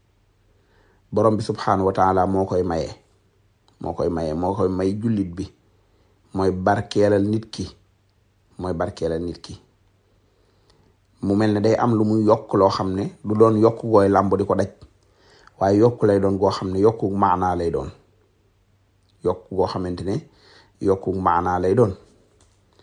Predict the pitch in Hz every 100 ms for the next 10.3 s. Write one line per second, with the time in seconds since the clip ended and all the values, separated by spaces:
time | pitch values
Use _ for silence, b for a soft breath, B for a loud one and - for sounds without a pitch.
0 | b b b b - 101 127 120 131 139
1 | 135 131 - _ _ - - - 120 107
2 | 92 95 98 - 143 - - 104 110 104
3 | 107 98 - - 92 82 - 98 92 98
4 | 117 113 110 95 71 - - _ _ _
5 | _ _ _ _ _ _ _ _ _ _
6 | _ - 101 113 123 123 123 123 104 95
7 | 104 - 107 110 110 104 107 113 101 98
8 | 95 107 120 - B B B B _ _
9 | _ _ _ _ _ _ - 110 107 107
10 | 101 98